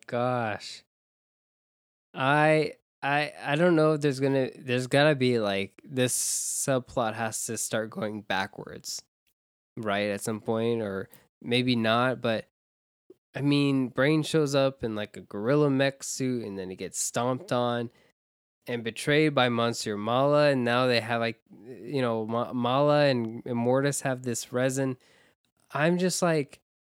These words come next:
so much happened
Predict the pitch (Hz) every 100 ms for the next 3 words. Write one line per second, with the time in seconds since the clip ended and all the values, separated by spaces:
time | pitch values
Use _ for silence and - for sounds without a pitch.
0 | _ _ _ _ _ _ _ _ _ -
1 | - - 165 170 185 180 170 - - 135
2 | 139 139 127 107 107